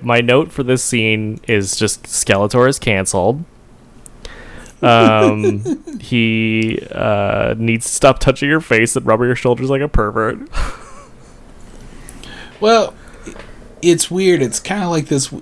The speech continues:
Speaker 2: So, again, like, earlier, I would have never picked up on this, but I think I pick up on tones of the fact that, like,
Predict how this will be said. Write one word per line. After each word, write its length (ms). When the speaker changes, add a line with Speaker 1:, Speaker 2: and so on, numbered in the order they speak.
Speaker 2:
So, 560
again, 440
like, 360
earlier, 560
I 100
would 140
have 120
never 320
picked 300
up 160
on 220
this, 180
but 320
I 140
think 260
I 120
pick 280
up 180
on 200
tones 420
of 200
the 100
fact 380
that, 180
like, 400